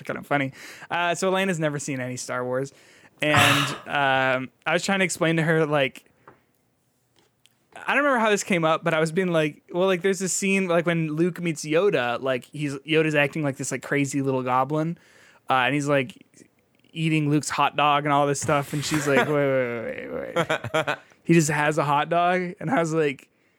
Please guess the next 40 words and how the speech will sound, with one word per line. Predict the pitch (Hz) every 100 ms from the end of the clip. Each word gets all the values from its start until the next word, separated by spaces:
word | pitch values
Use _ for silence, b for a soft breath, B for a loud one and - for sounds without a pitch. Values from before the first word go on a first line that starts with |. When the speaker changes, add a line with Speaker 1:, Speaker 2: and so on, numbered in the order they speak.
| _ _ -
Speaker 1:
"Yeah." | 208 262 160
And | 156
I |
was | 175
with | 208
my | 180
mom, | 151 175 160
and | 139
my | 139
mom's | 185 233 175
a |
huge | 165 143
Star | 185
Wars, | 165 131 -
Star | - 175 151
Wars | 127
fan. | 131 117 131 B B _
Uh, | 139 139
and | 147
she's | 175
like, | 165 135 -
"He | 170
doesn't | 254 233
have | 165 196 175
a | 135
hot | 123 151 175 147
dog." | 127 123
And | 139
I | 202
was | 202 190
like, | 175 B B B B _ _ -
"I'm | 175 226 208
telling | 190 185 220
you | 226
with | 185
one | 170
hundred | 165 185 202
percent | 180 - 185
certainty, | 165 180 180 180 180
he | 170